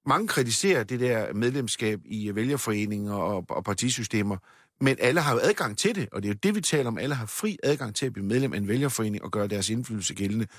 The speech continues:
Når nogen så vandrer den anden vej, så relativt betydeligt,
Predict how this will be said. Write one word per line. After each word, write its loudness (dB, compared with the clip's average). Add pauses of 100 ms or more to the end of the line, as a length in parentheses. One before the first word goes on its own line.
(280)
Når 6
nogen 4
så 2 (220)
vandrer 0
den -4
anden 0
vej, 0 (320)
så -2
relativt 2
betydeligt, -2